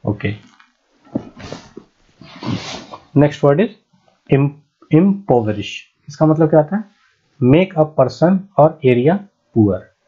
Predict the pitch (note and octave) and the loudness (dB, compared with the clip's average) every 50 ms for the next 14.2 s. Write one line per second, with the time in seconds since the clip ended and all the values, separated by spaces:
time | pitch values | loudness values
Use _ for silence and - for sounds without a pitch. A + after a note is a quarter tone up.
0 | _ _ - F#3+ F#3+ E3 - A2+ - - C3 D#3+ D#3+ C3 B2+ B2+ B2 C3+ C#3+ C#3 | _ _ 0 2 2 2 2 0 -4 -2 2 4 4 4 4 4 4 4 4 4
1 | C#3+ E3+ F3+ D3+ C3+ A#2+ - E3 E3 C#3 C#3 E3+ G#3 A3+ - - _ _ _ _ | 4 4 2 0 0 0 2 2 2 2 2 2 2 2 0 -4 _ _ _ _
2 | - B2+ B2+ C3+ C3+ C3+ - A#2 G#2 G2+ G2+ F#2 F#2+ G2+ - - B2 B2+ - - | 0 2 2 2 2 0 0 0 0 0 -2 -8 -10 -12 -12 -10 -10 -6 -2 0
3 | C#3 C3+ C3 C3+ C3 B2+ C#3+ D#3+ G#3 A3 - _ _ _ _ _ _ _ - - | 0 0 0 0 -2 -2 0 -2 -2 -2 -4 _ _ _ _ _ _ _ -8 -6
4 | - - - - - E3+ D#3 D3+ F3 F3+ E3 D3 - G#2 G2 F#2 F#2 - - _ | -6 -6 -4 -2 0 2 4 4 4 4 2 2 0 -2 -2 -4 -10 -14 -16 _
5 | _ _ _ _ _ - D#3 D3 F#3 E3 - - - _ _ _ _ _ _ _ | _ _ _ _ _ -4 -2 0 0 -2 -2 -4 -12 _ _ _ _ _ _ _
6 | _ _ _ _ _ _ _ _ _ _ _ _ _ _ _ _ _ - C3 C3+ | _ _ _ _ _ _ _ _ _ _ _ _ _ _ _ _ _ -2 0 0
7 | C3 - - C#3 B2+ - - C3+ C3 D#3+ G3 - - _ _ - B2 A#2 A2+ A2+ | 0 0 0 0 -2 0 2 2 2 2 0 -2 -8 _ _ 0 2 4 4 4
8 | A2 A2 G#2+ G2+ F#2+ F2+ - - _ _ _ - - - D3 C#3+ C#3+ C#3+ C#3+ C#3+ | 4 2 0 -2 -4 -6 -10 -16 _ _ _ -12 -2 0 2 4 4 4 4 4
9 | C#3+ D3 C#3+ C#3 C3+ - E3+ G3 - - _ _ _ _ _ _ _ _ B2+ A#2+ | 2 2 2 0 0 -2 -4 -6 -6 -8 _ _ _ _ _ _ _ _ 0 2
10 | C#3 E3+ E3+ - - C3+ C3+ - - _ - G#2+ A2 C#3 C#3+ - _ _ _ _ | 4 4 4 4 2 2 2 0 -2 _ -2 0 0 -2 -4 -8 _ _ _ _
11 | _ _ - D#3+ D#3 F3 E3+ - - B2 A#2+ B2+ C3+ C3+ C3+ - F3 G3+ G3 G3 | _ _ 2 2 2 2 0 -2 0 0 2 2 2 2 2 2 0 0 -2 -4
12 | - _ - A#2 A2+ - G2 - - _ - F#3 E3 C3+ G#2+ - - _ _ _ | -6 _ -2 -2 -2 -4 -8 -12 -10 _ -4 -4 -4 -4 -6 -8 -12 _ _ _
13 | _ _ - C3 E3+ A3 G#3 - _ _ - - F#3 F3+ - - E3 D#3 D3+ - | _ _ 0 2 2 2 2 -2 _ _ 0 0 0 0 2 0 0 0 2 0
14 | D3+ D3 D3 - | 0 0 -2 -4